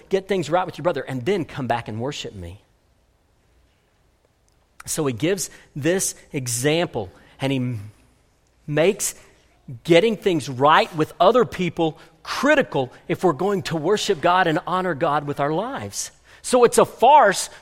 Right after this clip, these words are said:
to come and to offer worship to God and then have our relationships with other people be really messed up. It's a farce. It's, it's, it's not, it's not reality. We can't worship God when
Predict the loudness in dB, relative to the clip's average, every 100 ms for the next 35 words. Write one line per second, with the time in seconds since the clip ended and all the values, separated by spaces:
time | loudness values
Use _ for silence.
0 | -8 -6 0 4 4 2 -8 -6 -4 -2
1 | 4 8 8 8 2 4 4 4 2 -4
2 | -2 4 6 6 4 0 -2 2 4 4
3 | 4 4 6 8 6 6 4 4 -6 -4
4 | -6 -4 -2 0 2 0 0 0 0 -2
5 | -6 -14 -4 2 2 0 -6 -20 -20 -20
6 | -20 _ _ -8 2 4 6 4 2 2
7 | 2 0 0 0 -2 0 -2 0 0 0
8 | 0 -4 -8 -8 -12 _ -10 -6 -6 -6
9 | -4 -2 -2 -6 -20 -12 -8 -4 -4 -2
10 | 2 6 6 6 4 2 -2 -4 -4 0
11 | 0 0 0 2 2 -2 -4 2 2 2
12 | 0 -4 -20 -20 _ _ _ _ _ -12
13 | -2 2 2